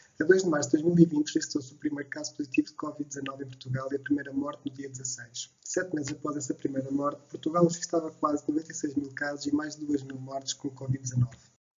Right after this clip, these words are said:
O excesso de mortalidade significa que existia um valor de mortes acima do esperado por um determinado período de tempo. Assim, se ao excesso de mortalidade se retirar os óbitos observados por covid dezanove,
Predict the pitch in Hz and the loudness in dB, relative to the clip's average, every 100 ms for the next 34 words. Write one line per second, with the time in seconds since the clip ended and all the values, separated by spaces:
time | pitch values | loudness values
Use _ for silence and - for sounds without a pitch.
0 | _ _ _ _ _ _ _ 175 170 220 | _ _ _ _ _ _ _ 0 2 2
1 | - - 147 151 160 160 165 160 180 165 | -2 0 2 4 4 8 12 12 10 4
2 | - - - 160 151 147 156 147 139 147 | 2 -2 2 2 0 -6 -6 -6 -6 -8
3 | - 147 - 160 151 151 - 143 147 - | -10 -8 -4 -4 -4 -10 -12 -8 -10 -10
4 | 151 139 - 143 147 - 151 143 - 131 | -12 -10 -8 -8 -8 -8 -6 -6 -6 -4
5 | 123 - _ _ - 127 156 170 202 - | -4 -6 _ _ -4 4 4 4 -2 -2
6 | 156 151 147 - 175 - 165 156 160 151 | -2 0 0 2 2 0 -8 -2 0 0
7 | 143 127 123 - - 147 139 135 131 143 | -4 -6 -8 -6 0 0 0 -6 -4 -6
8 | 131 127 139 139 - 139 135 - - - | -6 -8 -8 -8 -4 -4 -4 -10 -12 -14
9 | 131 127 123 147 294 - | -4 2 4 4 2 0